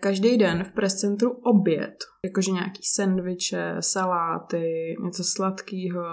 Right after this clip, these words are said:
něco i teplýho prostě. Vždycky prostě kolem poledne se tam můžeš jít najíst a pak po celou dobu festivalu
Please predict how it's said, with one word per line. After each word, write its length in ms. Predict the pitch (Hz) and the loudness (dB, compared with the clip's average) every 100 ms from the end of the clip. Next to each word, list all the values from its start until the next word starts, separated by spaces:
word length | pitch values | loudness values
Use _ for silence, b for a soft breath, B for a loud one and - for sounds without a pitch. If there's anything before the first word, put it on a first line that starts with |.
| 165 175 B B _ | -6 -8 B B _
něco 180 | 185 - | -2 -2
i 40 | 180 | -6
teplýho 680 | - 185 - 190 190 185 180 | -4 -4 0 -2 0 -4 -6
prostě. 680 | 180 175 - - 175 180 190 _ | -6 -2 -4 -2 -4 -6 -10 _
Vždycky 400 | 214 226 - 247 | -4 -2 -2 -4
prostě 320 | 240 220 - | -2 -2 -2
kolem 260 | 214 202 185 | -2 -2 -2
poledne 600 | 190 220 226 226 220 214 220 - | 0 0 2 0 0 -6 -10 -8
se 100 | 196 | -6
tam 240 | 190 185 | -4 -4
můžeš 320 | 175 175 - | -6 -8 -12
jít 100 | 175 202 | -10 -4
najíst 480 | 214 214 208 208 208 202 | -2 -2 -4 -6 -8 -10
a 60 | |
pak 160 | 196 202 - | -8 -8 2
po 100 | 226 | 2
celou 320 | - 302 302 | 2 -2 2
dobu 220 | 226 233 233 | 2 0 -2
festivalu 720 | 196 - 190 175 160 147 | -2 -2 -2 -2 -2 -6